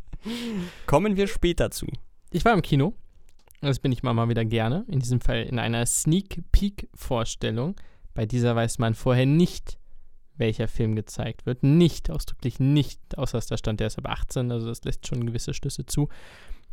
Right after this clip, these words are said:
Speaker 2: Aber man wusste es nicht, so. Und, ähm, es war tatsächlich, wie man in der Retrospektive dann natürlich weiß, Don't Breathe zwei. Also <laughs> Atme nicht zwei. <laughs> Wie man im Deutschen so schön sagt. Nee, ich glaub, da ist auch Don't Breathe.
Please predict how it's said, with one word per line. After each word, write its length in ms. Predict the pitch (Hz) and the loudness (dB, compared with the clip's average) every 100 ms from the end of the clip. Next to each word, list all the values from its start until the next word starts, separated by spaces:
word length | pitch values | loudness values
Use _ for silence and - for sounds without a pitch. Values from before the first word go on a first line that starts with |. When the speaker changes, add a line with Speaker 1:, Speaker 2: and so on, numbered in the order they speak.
| - | 2
Speaker 2:
Aber 400 | 143 139 180 262 | 4 6 4 2
man 200 | 233 208 | 2 0
wusste 220 | 202 - | 0 -2
es 100 | - | 0
nicht, 260 | 127 117 - | 0 0 -6
so. 240 | - - - - - | -10 -8 -8 -10 -4
Und, 280 | 135 120 - | 0 0 0
ähm, 540 | 123 117 117 117 113 131 | 0 2 2 2 0 -2
es 200 | 120 120 | -2 2
war 280 | 113 127 | 2 2
tatsächlich, 800 | - 127 - 107 - 143 143 - | 0 -6 -4 -6 -4 -4 -6 -4
wie 60 | 120 | -2
man 240 | 113 113 | 0 0
in 80 | 120 | -2
der 160 | 113 120 | -2 -4
Retrospektive 760 | 113 - - 123 - 127 113 | -6 -6 -2 -2 -2 -2 0
dann 160 | 110 110 | 2 0
natürlich 480 | 127 127 123 - | 0 -2 -4 -2
weiß, 400 | - 65 127 - - | 0 0 -2 -2 2
Don't 340 | 123 147 - - - | 4 4 0 -4 2
Breathe 480 | 139 151 - - - - - | 4 2 0 -2 -2 -6 -12
zwei. 440 | - - 120 147 208 - - - _ - - | -6 0 0 0 -4 -14 -20 -20 _ -20 -6
Also 460 | 139 120 123 113 - - - | -2 0 0 -2 -2 2 0
<laughs> 260 | - - - | 0 -6 0
Atme 360 | 127 131 156 | 0 2 2
nicht 400 | 170 214 - - - - | 4 2 0 -8 -8 -10
zwei. 320 | - - 127 175 | -4 0 0 2
<laughs> 1500 | - - - - - - - 190 - 202 - - - - - | 0 0 -12 -12 -10 -10 -8 -6 -4 -6 -6 -10 -8 -8 -8
Wie 120 | 131 | -4
man 160 | 131 131 | -2 0
im 120 | 127 | 2
Deutschen 340 | 135 127 147 | 2 2 0
so 80 | 139 | -2
schön 220 | - 156 135 | 0 2 2
sagt. 260 | 170 - | 2 0
Nee, 100 | 127 | -4
ich 80 | 120 | -4
glaub, 160 | 135 - | -6 -6
da 100 | 135 | -6
ist 160 | - | -6
auch 140 | 135 - | -4 -4
Don't 220 | 139 143 | -4 -6
Breathe. 240 | 147 - | -6 -6